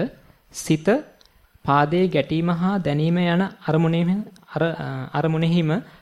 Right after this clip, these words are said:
පවත්වා ගැනීමට හැකිවිය. මෙය තවදුරටත් දියුණු කර ගැනීමට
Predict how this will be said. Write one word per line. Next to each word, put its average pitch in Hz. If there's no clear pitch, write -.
පවත්වා 147
ගැනීමට 151
හැකිවිය. 143
මෙය 170
තවදුරටත් 156
දියුණු 143
කර 156
ගැනීමට 160